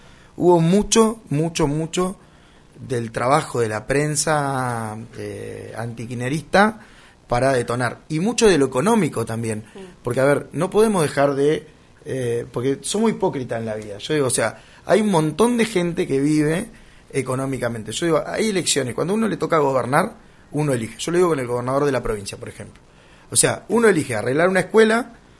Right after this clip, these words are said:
Speaker 1: ponerle plata a los hospitales o poner dos mil quinientos millones de pesos en publicidad.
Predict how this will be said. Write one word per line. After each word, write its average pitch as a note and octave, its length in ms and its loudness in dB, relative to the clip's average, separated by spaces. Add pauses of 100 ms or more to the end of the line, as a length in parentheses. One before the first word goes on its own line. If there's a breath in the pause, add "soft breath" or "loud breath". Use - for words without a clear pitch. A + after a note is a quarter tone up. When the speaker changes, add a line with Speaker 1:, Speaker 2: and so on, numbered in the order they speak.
(680 soft breath)
Speaker 1:
ponerle D#3 460 2
plata E3+ 260 2
a E3+ 40 4
los E3 120 8
hospitales G#3 480 0
o D3 120 -2
poner C3+ 320 0
dos C3 200 0
mil F#3 200 0
quinientos D#3 360 -2
millones D3 320 -2
de C#3+ 80 0
pesos E3 420 0 (440 loud breath)
en C3+ 160 -2
publicidad. A2+ 500 -4